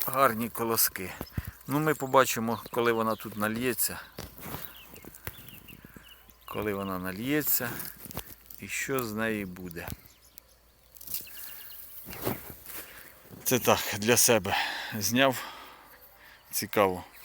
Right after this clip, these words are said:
Вон, штанга задерлася, бог зна куди. Ну, на сьогодні досить. Зняв,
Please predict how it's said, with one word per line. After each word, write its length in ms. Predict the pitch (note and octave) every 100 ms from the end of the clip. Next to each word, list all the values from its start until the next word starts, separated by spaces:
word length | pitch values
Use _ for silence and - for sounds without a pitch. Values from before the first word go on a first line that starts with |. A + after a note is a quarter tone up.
| - - -
Вон, 240 | A2 G#2 F#2
штанга 460 | - A#2 G#2+ G#2
задерлася, 640 | G2 G#2+ G#2 G#2+ G2+ - G#2
бог 240 | F#2+ G2+
зна 160 | F#2+ G2+
куди. 340 | - F#2 F#2 - - - - - - - - - - - - - - - - - - C3+
Ну, 280 | D#3+ A3+ - -
на 120 | A2+
сьогодні 380 | - B2+ A#2 G#2+
досить. 600 | G2+ F2+ - - - - - - _ - - - _
Зняв, 400 | G#2+ A2 C3+ C3+